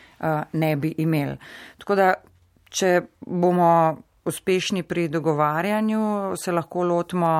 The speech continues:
i-, ali pa ponovno oživimo tudi ta projekt in ponujamo tudi, e, neke intenzivne tečaje slovenskega jezika, ki bodo pač usmerjeni, e, v skladu z določili,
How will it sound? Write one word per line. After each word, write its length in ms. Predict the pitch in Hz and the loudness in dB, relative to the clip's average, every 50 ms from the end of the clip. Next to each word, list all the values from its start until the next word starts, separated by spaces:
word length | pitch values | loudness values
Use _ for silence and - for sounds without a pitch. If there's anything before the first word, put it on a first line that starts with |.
| 160 - - | 0 -2 -4
i-, 200 | - 170 165 160 | -4 -2 -2 -2
ali 220 | - - 156 156 139 | -2 -2 -4 -4 -2
pa 120 | - 160 | -2 -4
ponovno 520 | 160 - 165 165 165 165 170 175 175 170 | -2 -2 0 2 2 2 2 2 2 2
oživimo 560 | 165 160 156 151 160 156 165 175 165 165 160 156 | 0 0 0 -2 -2 -2 0 0 0 0 -2 -2
tudi 300 | - - 156 151 - - | -4 -6 -8 -8 -8 -6
ta 180 | - 160 156 156 | -4 -2 -2 -2
projekt 560 | 156 - 160 160 160 165 185 202 - - - | -4 -4 -4 -2 0 0 -2 -2 -4 -6 -6
in 120 | 202 196 | -6 -6
ponujamo 560 | 196 190 185 190 190 190 185 185 180 175 170 | -4 -4 -4 -2 -2 0 0 0 -2 -2 -4
tudi, 340 | 165 - 190 175 180 180 165 - - - - - - - - - - _ | -4 -4 -2 0 0 0 -2 -4 -8 -18 -20 -20 -20 -20 -20 -20 -20 _
e, 160 | - - 165 170 170 170 160 156 - | -4 0 2 4 4 4 2 0 0
neke 380 | - 175 170 170 160 - 180 170 165 165 - | -2 0 0 0 0 2 0 0 0 0 -2
intenzivne 640 | - 170 156 - 170 170 156 151 170 170 170 170 151 | -2 -2 0 0 0 0 0 2 2 2 2 2 0
tečaje 720 | - 165 156 - - 165 156 156 156 156 156 156 156 147 - | -2 -4 -6 -2 0 2 2 2 2 2 2 2 0 -2 -4
slovenskega 760 | _ - - - 160 147 147 147 151 147 - - 160 139 143 151 | _ -18 -8 -6 -4 -2 -2 -2 -2 -4 -4 -6 -6 -4 -2 -2
jezika, 540 | 151 151 143 123 151 160 160 - 160 156 139 - - - - _ | -2 -2 -4 -4 -6 -6 -4 -4 -4 -4 -4 -6 -12 -20 -20 _
ki 140 | - - | -4 -2
bodo 220 | 165 165 170 160 160 | 0 2 2 2 2
pač 240 | - 156 151 - 165 | 0 -2 -2 -2 -6
usmerjeni, 640 | 147 - 165 165 156 151 151 156 156 151 151 151 | -6 -4 -2 0 0 0 0 0 0 0 0 0
e, 60 | 143 - - - - - - - _ - 160 147 147 | -2 -4 -8 -18 -20 -20 -20 -20 _ -4 -2 -2 0
v 100 | 156 170 | -2 -2
skladu 440 | 147 - - 165 151 147 143 135 151 | -4 -6 -2 0 0 0 2 0 -2
z 60 | 139 | -2
določili, 540 | 127 156 147 147 139 - - 151 143 143 143 | 0 -2 -2 -2 -4 -4 -6 -4 -2 -2 -4